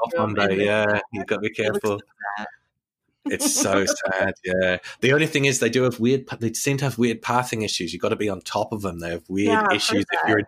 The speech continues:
Speaker 2: that.
Speaker 1: dungeons <laughs> and raids and shit.
Speaker 2: Oh, see, at least that one, see, I, I happen to like dungeons, and so that trick I learned really early on because as the healer, if there was a hunter in Burning Crusade,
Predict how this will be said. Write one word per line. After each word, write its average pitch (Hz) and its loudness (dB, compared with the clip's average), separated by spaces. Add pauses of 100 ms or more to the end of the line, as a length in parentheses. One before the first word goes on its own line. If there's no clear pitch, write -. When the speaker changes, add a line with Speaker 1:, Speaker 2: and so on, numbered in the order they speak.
Speaker 2:
that. 98 0
Speaker 1:
dungeons 127 -2
<laughs> - 4
and 180 0
raids 107 0
and 110 -4
shit. 214 4
Speaker 2:
Oh, 220 4
see, 254 -2
at 262 2
least 359 0 (120)
that 302 2
one, 269 -2
see, 269 -2
I, 247 2
I 240 2
happen 240 -2
to 208 0
like 175 0
dungeons, 254 -4 (280)
and 202 -2
so 220 2
that 254 2
trick 240 0
I 220 2
learned 196 0
really 180 0
early 175 2
on 170 2
because 175 -4
as 185 0
the 180 -2
healer, 202 2 (240)
if 208 -4
there 220 2
was 208 2
a 180 0
hunter 285 0
in 170 -2
Burning 180 -4
Crusade, 247 -4